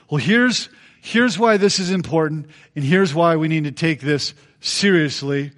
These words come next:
if you're a Christ follower. The truth is, there's some area of your life where he is not preeminent. Don't look at me like that. I'm just telling you. You're looking at, he's, there are areas of my life he's not preeminent.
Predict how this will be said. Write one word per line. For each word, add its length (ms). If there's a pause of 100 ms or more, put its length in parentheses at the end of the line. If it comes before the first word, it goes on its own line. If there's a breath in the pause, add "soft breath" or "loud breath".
(360 soft breath)
if 60
you're 120
a 60
Christ 400
follower. 460 (500 soft breath)
The 60
truth 460
is, 400 (420 soft breath)
there's 220
some 220
area 220
of 80
your 120
life 480 (360 soft breath)
where 160
he 200
is 200
not 320
preeminent. 720 (2500)
Don't 200
look 160
at 80
me 140
like 240
that. 320
I'm 120
just 220
telling 280
you. 200 (560 loud breath)
You're 160
looking 300
at, 140 (560 soft breath)
he's, 260
there 200
are 40
areas 280
of 60
my 120
life 240
he's 180
not 200
preeminent. 560